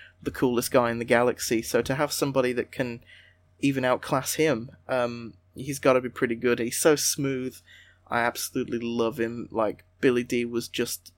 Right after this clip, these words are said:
he is Lando. He said as much. He absolutely is Lando through and through, and you can see it. His performance is so natural. And so we're going through Cloud City, and we have another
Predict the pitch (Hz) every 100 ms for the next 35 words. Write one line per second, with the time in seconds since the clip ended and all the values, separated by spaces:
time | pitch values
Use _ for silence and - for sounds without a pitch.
0 | _ - 196 131 135 117 117 117 113 113
1 | 160 151 120 101 107 117 113 - - 120
2 | 117 - - 113 107 101 110 110 - -
3 | - _ _ _ _ 113 107 107 104 113
4 | - 123 110 110 - 110 113 135 127 123
5 | - - - 113 110 139 - - - 127
6 | 120 143 131 - 120 123 120 117 - -
7 | 123 120 - - - 123 - 143 131 135
8 | 151 143 - 139 - 147 135 - 139 -
9 | 151 151 180 185 185 220 208 185